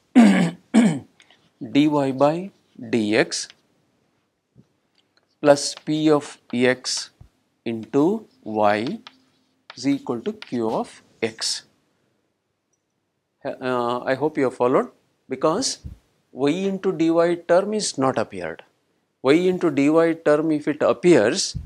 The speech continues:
then you will write as dx by dy form, but it is, uh, dy by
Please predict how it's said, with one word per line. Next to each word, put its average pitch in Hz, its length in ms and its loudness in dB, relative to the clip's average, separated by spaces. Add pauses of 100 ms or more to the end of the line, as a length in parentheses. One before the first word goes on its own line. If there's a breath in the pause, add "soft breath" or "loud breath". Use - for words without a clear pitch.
(140)
then 139 220 2
you 185 80 2
will 147 200 0
write 202 320 -2 (280)
as 170 360 0 (200)
dx 170 460 0
by 226 260 2 (300)
dy 117 320 -4
form, 92 400 -8 (420 soft breath)
but 190 180 0
it 151 140 -6
is, 156 260 -4 (280)
uh, 127 100 -4
dy 127 180 -2 (280)
by 254 200 -2